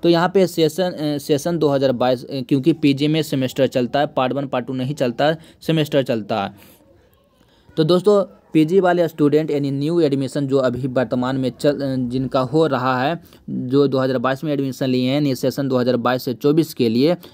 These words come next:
सेमेस्टर फर्स्ट का जो आपका एग्जाम लिया जाएगा, पाँच एक दो हज़ार तेईस से लेकर के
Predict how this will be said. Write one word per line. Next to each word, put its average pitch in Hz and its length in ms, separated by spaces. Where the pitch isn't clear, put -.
सेमेस्टर 165 500
फर्स्ट 180 340
का 143 120
जो 135 100
आपका 123 260
एग्जाम 131 420
लिया 131 220
जाएगा, 123 440
पाँच 165 300
एक 156 260
दो 143 140
हज़ार 139 440
तेईस 170 360
से 151 180
लेकर 135 340
के 135 200